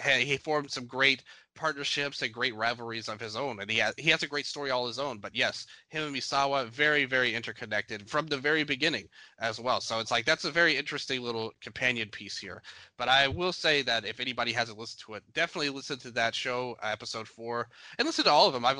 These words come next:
I've liked every show you've done, not to put you over too much, W H, <laughs> here, but,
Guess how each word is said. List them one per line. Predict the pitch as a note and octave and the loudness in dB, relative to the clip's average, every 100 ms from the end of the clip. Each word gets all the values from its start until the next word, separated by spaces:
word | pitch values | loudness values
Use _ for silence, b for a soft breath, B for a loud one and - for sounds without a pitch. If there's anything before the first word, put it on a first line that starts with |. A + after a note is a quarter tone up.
| B2+ | 2
I've | C#3 E3+ | 2 4
liked | E3 - | 2 2
every | C3 C3+ C3+ | -6 -6 -8
show | - | -8
you've | B2 A2+ | -8 -8
done, | A2 A#2 | -8 -6
not | A#2 | -6
to | A#2 | -8
put | - | -14
you | G#2+ A#2 | -12 -12
over | A2+ G#2+ | -10 -12
too | - | -12
much, | B2 G2 - | -12 -12 -14
W | E2 E2+ | -18 -14
H, | E2+ - B C#4 B3 - | -12 -10 B -12 -8 -2
<laughs> | |
here, | D3+ E3+ C#3+ E3 A#2 | 2 2 2 0 0
but, | A#2 A#2+ A#2 | 0 2 0